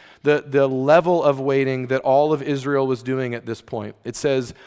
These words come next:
"The hopes and fears of all the years are met in thee tonight."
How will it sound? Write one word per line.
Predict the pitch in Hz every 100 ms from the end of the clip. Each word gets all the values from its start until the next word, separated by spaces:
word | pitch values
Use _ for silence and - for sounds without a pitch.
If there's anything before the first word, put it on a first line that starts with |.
| - -
"The | 135
hopes | 98 - 165 196 196 - -
and | 151
fears | 147 - 151 156 156 151
of | - 123 117 -
all | 135 131 160 185
the | 165 170
years | 160 151 139 107 104 - - _ _ _
are | 120
met | 123 123 120 117 -
in | 104 104
thee | 104 101 107
tonight." | - 101 98 98 _